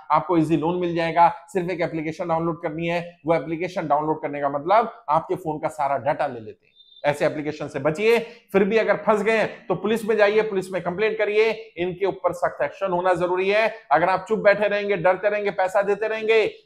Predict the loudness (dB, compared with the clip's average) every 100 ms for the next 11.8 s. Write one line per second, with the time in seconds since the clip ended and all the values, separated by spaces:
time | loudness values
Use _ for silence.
0 | -4 2 4 4 2 0 0 2 2 2
1 | 2 0 0 0 0 2 4 6 6 4
2 | -2 2 4 4 0 0 0 0 4 6
3 | 4 2 -2 -2 -2 2 2 2 -2 -20
4 | _ -2 0 4 4 4 4 4 4 2
5 | 4 4 2 0 0 0 2 0 2 4
6 | 4 2 0 2 4 2 4 4 4 2
7 | 2 -2 -6 -2 0 2 4 2 2 0
8 | 6 6 6 0 -4 0 2 2 2 2
9 | 2 2 4 6 4 0 0 2 2 2
10 | 0 0 -2 -8 -6 -6 -6 -4 -2 -2
11 | -2 0 4 6 6 6 0 -4